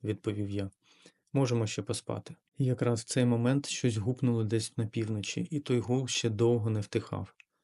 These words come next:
«Треба збиратися, схоже, це вибухи», — прошепотіла вона. «Подивлюсь, що роблять сусіди». Поки я прокидався і одягався, вона пішла до дверей, прислухалась, а потім виглянула у вікно.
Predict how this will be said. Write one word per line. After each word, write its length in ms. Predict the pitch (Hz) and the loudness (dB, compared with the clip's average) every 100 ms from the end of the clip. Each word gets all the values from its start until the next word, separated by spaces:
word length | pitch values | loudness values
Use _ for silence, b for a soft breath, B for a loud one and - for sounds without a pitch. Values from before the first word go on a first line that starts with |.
| _ _ _ | _ _ _
«Треба 260 | 127 127 120 | 2 4 4
збиратися, 680 | 117 117 107 104 - 107 92 | 2 2 2 -2 -2 -4 -4
схоже, 420 | - - 123 123 | -8 -2 0 0
це 160 | 110 123 | 0 2
вибухи», — 480 | 120 107 98 - 98 - | 2 0 -2 -6 -8 -8
прошепотіла 680 | 110 107 113 117 - 117 113 | -8 -6 -6 -6 -2 -2 0
вона. 300 | 107 101 95 _ _ _ - b b b - | -2 -4 -6 _ _ _ -20 b b b -2
«Подивлюсь, 380 | 110 117 135 | 0 2 2
що 200 | 135 - | 2 2
роблять 360 | 120 117 113 110 | 4 2 0 -2
сусіди». 560 | - - - 107 95 92 - _ _ _ _ _ | -4 -6 -4 -2 -2 -4 -10 _ _ _ _ _
Поки 240 | 139 127 | -2 2
я 100 | 113 | 2
прокидався 640 | 107 110 104 113 151 143 135 | 2 -2 0 2 2 2 0
і 200 | 123 120 | 4 4
одягався, 600 | 113 110 143 - 123 120 b b b b b _ | 4 4 2 2 -4 -4 b b b b b _
вона 180 | 127 139 | 2 4
пішла 300 | 135 - 120 | 2 4 4
до 100 | 110 | 4
дверей, 440 | 107 113 127 147 - - | 4 4 4 2 0 0
прислухалась, 720 | 113 - 113 127 135 127 - _ _ _ _ - | 0 0 0 2 0 -2 -6 _ _ _ _ -8
а 80 | 110 | 2
потім 340 | 160 165 123 | 4 4 4
виглянула 440 | 123 139 127 120 | 4 4 4 6
у 120 | 113 107 | 6 4
вікно. 400 | 107 - 92 | 0 -2 -4